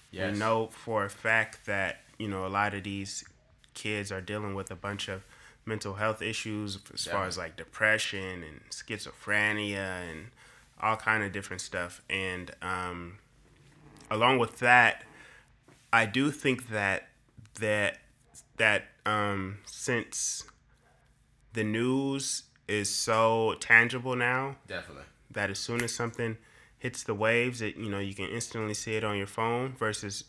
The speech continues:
Speaker 2: you know, waiting to turn your T V on to see it. Um, that almost,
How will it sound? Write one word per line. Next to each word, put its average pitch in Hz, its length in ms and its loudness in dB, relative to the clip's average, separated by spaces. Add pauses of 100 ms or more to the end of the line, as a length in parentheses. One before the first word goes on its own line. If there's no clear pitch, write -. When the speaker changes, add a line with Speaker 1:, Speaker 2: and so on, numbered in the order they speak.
Speaker 2:
you 113 100 -6
know, 104 140 -2
waiting 107 560 0 (520)
to 113 100 -10
turn 113 280 0
your 101 100 -2
T 113 220 -4
V 107 180 -4
on 113 300 0
to - 120 -10
see 127 300 -4
it. 127 140 -8 (600)
Um, 98 640 2 (680)
that 110 380 0
almost, 120 760 2